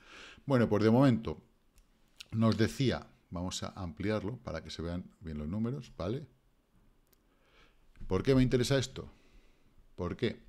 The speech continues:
Pues muy sencillo. Porque veis que está la parte de abajo y esta la parte de arriba de este movimiento mínimo máximo. Retroceso.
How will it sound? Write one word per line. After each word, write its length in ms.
Pues 160
muy 100
sencillo. 460
Porque 560
veis 200
que 60
está 160
la 80
parte 200
de 20
abajo 420
y 80
esta 180
la 140
parte 180
de 60
arriba 260
de 140
este 240
movimiento 560
mínimo 560
máximo. 440
Retroceso. 640